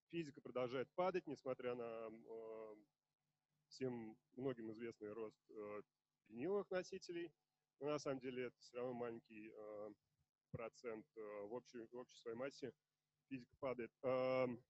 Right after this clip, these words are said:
загрузки всё ниже и ниже опускаются. И что у нас там ещё? Э, синхронизация чуть-чуть подрастает, и performance rights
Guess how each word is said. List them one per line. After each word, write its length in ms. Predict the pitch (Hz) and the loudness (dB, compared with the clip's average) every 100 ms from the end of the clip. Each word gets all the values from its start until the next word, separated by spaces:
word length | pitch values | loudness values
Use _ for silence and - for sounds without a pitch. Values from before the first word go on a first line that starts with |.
| - - _ - | -20 -20 _ -4
загрузки 680 | 127 170 196 - 185 180 165 _ _ | 0 4 2 4 4 4 2 _ _
всё 180 | - - | -8 -2
ниже 260 | 120 127 123 | 2 2 4
и 40 | |
ниже 420 | 131 127 123 127 - _ _ _ _ | 2 2 2 0 -2 _ _ _ _
опускаются. 960 | 117 113 120 - 127 123 - 127 123 120 143 | -8 -8 -8 0 2 2 -2 -2 0 -2 -4
И 580 | 139 156 160 151 147 - _ _ _ | -6 -4 -4 -2 -4 -6 _ _ _
что 120 | - 117 | -8 -8
у 40 | |
нас 100 | 110 | -4
там 140 | 117 113 | -4 -4
ещё? 280 | - 120 113 _ _ _ _ _ - | -4 -6 -6 _ _ _ _ _ -6
Э, 420 | 113 110 107 110 | -2 0 0 -2
синхронизация 520 | - - 123 202 - | -6 -6 2 2 0
чуть-чуть 260 | - 190 160 | -6 -6 -4
подрастает, 560 | 151 156 139 147 127 139 | 0 0 0 -2 -2 -4
и 160 | 143 | -6
performance 500 | - 110 139 123 101 | -6 -8 -6 -6 -6
rights 220 | 113 120 | -4 -6